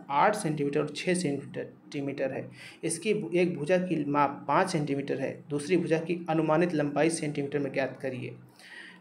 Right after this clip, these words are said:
तो इसकी अनुमानित भुजा आपको ज्ञात करना है, इसका उत्तर हो जाएगा पाँच, बी ऑप्शन सही हो जाएगा। उनचासवें, स-, उनचासवाँ हो जाएगा, सम-, चतुर्भुज का परिमाप एक सौ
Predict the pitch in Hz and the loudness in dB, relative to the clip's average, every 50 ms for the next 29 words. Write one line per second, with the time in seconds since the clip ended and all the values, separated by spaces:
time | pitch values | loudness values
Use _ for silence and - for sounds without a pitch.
0 | - - - - - - - - 190 180 - - - 220 - 175 165 165 160 156 | -8 -8 -8 -8 -8 -14 -14 -8 -6 -4 -4 -4 -4 -2 0 2 4 4 6 6
1 | 170 165 165 170 160 170 170 165 165 - 160 151 - 165 156 160 156 160 160 - | 4 4 2 0 2 4 4 4 4 2 -2 -2 0 0 2 2 2 2 2 0
2 | 180 180 185 196 196 202 226 226 214 - - - - - - - 156 143 143 143 | 2 2 2 2 2 2 0 0 -2 -6 -10 -14 -14 -12 -6 -2 0 0 0 0
3 | - 151 139 139 139 147 143 170 - - - - - - - 143 131 123 120 123 | -2 -4 -4 -2 0 0 0 2 2 0 -2 -4 -6 -6 -2 -2 0 0 -2 -4
4 | - - - - 151 147 139 135 131 131 - 151 139 - 135 127 127 123 120 120 | -6 -12 -8 -4 -2 0 0 0 0 -2 -4 -6 -8 -8 -8 -8 -6 -6 -6 -4
5 | 120 120 120 127 127 - - - - - - - - - - - - - - _ | -6 -6 -6 -8 -12 -14 -18 -20 -20 -20 -20 -20 -20 -20 -20 -20 -20 -20 -20 _
6 | _ _ _ _ _ _ _ _ - - _ - - - - - - - - - | _ _ _ _ _ _ _ _ -20 -20 _ -20 -20 -20 -20 -20 -20 -20 -20 -20
7 | - - - - - 170 165 165 180 165 165 165 - 190 190 190 - - - - | -20 -20 -16 -8 -4 -4 -2 2 2 2 2 2 2 0 0 0 -2 -4 -12 -16
8 | - - - - 190 160 165 175 - 170 160 - 180 160 165 175 156 156 185 180 | -16 -16 -8 -4 -4 -4 -4 -4 -6 -8 -6 -4 -2 0 2 2 2 2 4 4
9 | 175 185 190 196 196 - 180 170 170 175 175 - - - 156 - 165 151 147 175 | 4 4 4 2 2 0 -2 -2 -2 -4 -6 -8 -10 -12 -8 -4 -4 -4 -2 -2
10 | 180 - 196 185 180 170 151 151 156 156 170 165 - - - - | -2 -2 -2 -2 0 0 2 2 4 4 4 4 2 -2 -4 -6